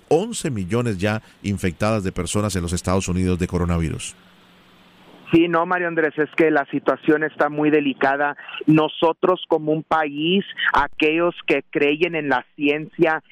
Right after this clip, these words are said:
Speaker 2: y que han estado siguiendo la dirección del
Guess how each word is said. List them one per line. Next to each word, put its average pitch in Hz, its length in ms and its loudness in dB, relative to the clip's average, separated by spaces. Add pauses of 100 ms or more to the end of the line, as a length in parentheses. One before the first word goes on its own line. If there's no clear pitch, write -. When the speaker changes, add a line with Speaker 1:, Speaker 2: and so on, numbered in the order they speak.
(100)
Speaker 2:
y 277 240 6
que 135 100 2
han 139 200 -2
estado 151 640 0 (100)
siguiendo 139 600 2
la 135 160 2
dirección 143 920 0
del 123 180 0